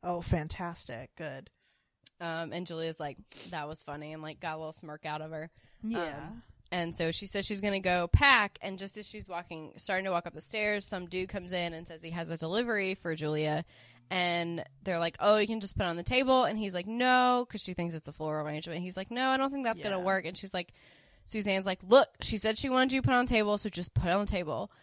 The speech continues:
Speaker 1: <laughs>
Speaker 2: And he's like,
Speaker 1: Like,
Speaker 2: "Okay." And then he
Speaker 1: "Okay."
Speaker 2: comes in carrying Randa and puts her on the
Speaker 1: Oh
Speaker 2: table.
Speaker 1: my God, that's so st-, I knew, I thought it was gonna be, like, something in Reese's will, like a car or something,
Speaker 2: Yeah.
Speaker 1: or, like, whatever. And then I was like, "No,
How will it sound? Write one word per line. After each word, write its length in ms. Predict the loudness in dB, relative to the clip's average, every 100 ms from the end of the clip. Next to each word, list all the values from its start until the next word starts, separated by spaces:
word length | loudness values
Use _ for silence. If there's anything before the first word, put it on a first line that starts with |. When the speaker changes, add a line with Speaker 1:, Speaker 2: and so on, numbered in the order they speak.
| -4
Speaker 1:
<laughs> 240 | 0 2 2
Speaker 2:
And 520 | 2 2 0 -4 -10
he's 200 | -12 -8
like, 180 | -6 -2
Speaker 1:
Like, 80 | 6
Speaker 2:
"Okay." 560 | 8 8 6 6 4 2
And 160 | 2
then 80 | 4
he 120 | 4 4
Speaker 1:
"Okay." 60 |
Speaker 2:
comes 240 | 4 4 4
in 280 | 4 4 4
carrying 640 | 6 8 8 8 6 6
Randa 600 | 6 6 6 6 6 2
and 160 | 2 4
puts 280 | 6 4 4
her 180 | 2 2
on 200 | 0 0
the 60 |
Speaker 1:
Oh 40 | 0
Speaker 2:
table. 240 | 0 0 0 0
Speaker 1:
my 0 |
God, 380 | -2 -2 -4 -6 -8
that's 300 | -10 -8 -8
so 180 | -6 -8
st-, 180 | -4 2
I 80 | 2
knew, 400 | 4 4 4 4
I 180 | 0 -2
thought 300 | -2 -2 0
it 40 | -2
was 120 | -4
gonna 160 | -6
be, 100 | -6
like, 320 | -6 -6 -8 -12 -16 -16 -20 -18 -6
something 360 | -2 -2 -2
in 140 | -4 -4
Reese's 340 | -6 -6 -6
will, 540 | -4 -2 0 0 -2 -2
like 160 | -6 -8
a 60 |
car 720 | -12 -6 -2 0 2 0 0
or 60 | -2
something, 340 | -4 -4 4
Speaker 2:
Yeah. 600 | 8 10 10 8 4 2 -2
Speaker 1:
or, 120 | -4
like, 200 | -4 -2
whatever. 220 | -2 -2
And 80 | 0
then 80 | 0
I 20 |
was 100 | 0
like, 140 | -2
"No, 460 | -2 -2 0 -2